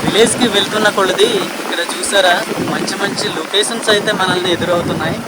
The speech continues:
ఈ మేఘాలను కప్పెట్టే ఈ అందమైన విలేజెస్ ని చూస్తూ నేనైతే మంత్రముగ్ధుడిని అయిపోయా. ఇక్కడ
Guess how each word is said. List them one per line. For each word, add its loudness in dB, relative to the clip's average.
ఈ 0
మేఘాలను 2
కప్పెట్టే 2
ఈ -2
అందమైన 4
విలేజెస్ 2
ని 0
చూస్తూ -2
నేనైతే 0
మంత్రముగ్ధుడిని 2
అయిపోయా. 2
ఇక్కడ 2